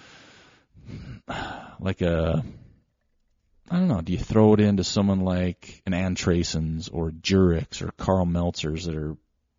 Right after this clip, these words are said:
kind of those iconic ones that have done so much for so long?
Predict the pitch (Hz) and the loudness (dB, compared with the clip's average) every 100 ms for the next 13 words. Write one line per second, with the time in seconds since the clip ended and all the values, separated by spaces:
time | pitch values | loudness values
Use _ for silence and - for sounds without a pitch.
0 | - - 113 92 87 92 - 95 98 98 | -12 -2 0 0 0 -4 -4 -2 0 0
1 | - 95 92 92 - 82 90 90 87 - | 0 0 2 0 -4 -8 -4 -2 -2 0
2 | 98 90 90 - 85 - 90 82 87 120 | 0 2 0 -2 -6 -6 -4 -2 2 2
3 | 156 160 | 4 2